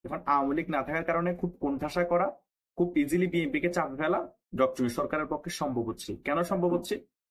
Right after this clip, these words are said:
কারণ অনেক কিছু ইস্যু আছে ডক্টর ইউনূসের কাছে। প্রথম ইস্যু হচ্ছে বিএনপি আট নয় মাসে কি পরিমাণ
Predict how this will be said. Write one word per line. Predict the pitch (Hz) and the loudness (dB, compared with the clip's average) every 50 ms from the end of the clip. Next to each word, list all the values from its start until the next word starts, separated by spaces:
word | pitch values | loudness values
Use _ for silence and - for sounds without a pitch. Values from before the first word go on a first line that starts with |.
| _ - | _ -8
কারণ | 180 160 147 160 202 240 - 185 175 - - - - | 0 2 4 4 4 2 0 -4 -8 -12 -14 -6 0
অনেক | 190 156 190 226 233 - | 2 2 2 2 0 0
কিছু | - 185 180 - 202 175 160 | -2 0 0 0 0 0 0
ইস্যু | 147 - - 180 180 175 | 0 2 4 4 6 6
আছে | 175 175 196 170 | 4 4 2 2
ডক্টর | 170 170 - - 143 | 2 0 0 -2 0
ইউনূসের | 135 127 110 120 107 - | 0 0 0 0 0 -2
কাছে। | 117 - - - - - _ _ _ _ _ _ - | -4 -4 -4 -8 -12 -12 _ _ _ _ _ _ -2
প্রথম | - 135 - - 180 185 | -2 0 2 2 2 2
ইস্যু | 180 175 - 185 | 2 2 4 2
হচ্ছে | 180 175 - 190 180 | 2 4 2 0 0
বিএনপি | - 160 151 139 - 143 131 | 0 -2 -2 0 2 2 0
আট | 135 - - | 0 0 -2
নয় | - 131 127 | 0 2 2
মাসে | 127 123 - 175 | 2 0 -2 -4
কি | 175 - 185 175 175 | -2 0 0 2 2
পরিমাণ | 156 135 123 127 | 2 2 2 0